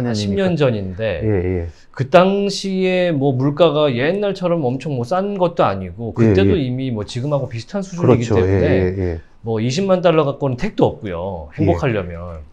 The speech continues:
Speaker 2: 오천만
Speaker 1: 음.
Speaker 2: 정도 돼야,
Speaker 1: 음.
Speaker 2: 어, 특히 자식 얘기를 그렇게 했다면서요.
Speaker 1: 예, 예.
Speaker 2: 그러면은
Speaker 1: 내 아들과 딸이라고 분명히 명시를 했어요. 이렇게
Speaker 2: 예.
Speaker 1: 잘 보관돼 있고 걔네들이 기술적으로 이걸 꺼내는데 아무 문제 없을 것이라고 난 생각한다.
Speaker 2: 네.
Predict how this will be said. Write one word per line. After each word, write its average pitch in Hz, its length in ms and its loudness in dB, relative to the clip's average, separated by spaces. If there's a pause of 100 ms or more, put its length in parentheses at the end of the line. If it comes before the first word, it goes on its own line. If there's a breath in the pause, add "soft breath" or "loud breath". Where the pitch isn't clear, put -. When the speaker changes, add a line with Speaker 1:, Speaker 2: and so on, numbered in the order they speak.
(180)
Speaker 2:
오천만 180 500 0
Speaker 1:
음. 165 40 2
Speaker 2:
정도 147 420 0
돼야, 110 580 0 (300 soft breath)
Speaker 1:
음. 92 320 -2
Speaker 2:
어, 95 220 -10
특히 214 240 -2
자식 226 420 0
얘기를 185 300 0
그렇게 127 280 -4
했다면서요. 92 840 -4 (100)
Speaker 1:
예, 110 40 2
예. 92 380 0
Speaker 2:
그러면은 147 640 0 (160)
Speaker 1:
내 139 140 10
아들과 143 680 10
딸이라고 147 680 2
분명히 131 380 0
명시를 107 400 2
했어요. 95 340 0
이렇게 92 240 -4
Speaker 2:
예. 95 60 -4
Speaker 1:
잘 113 220 0
보관돼 113 480 2
있고 131 360 0 (220 loud breath)
걔네들이 120 420 2
기술적으로 117 600 -2
이걸 110 220 2
꺼내는데 165 460 -2
아무 117 240 0
문제 107 240 0
없을 110 280 0
것이라고 101 460 -8
난 107 100 -8
생각한다. 104 640 -10 (160)
Speaker 2:
네. 90 320 -6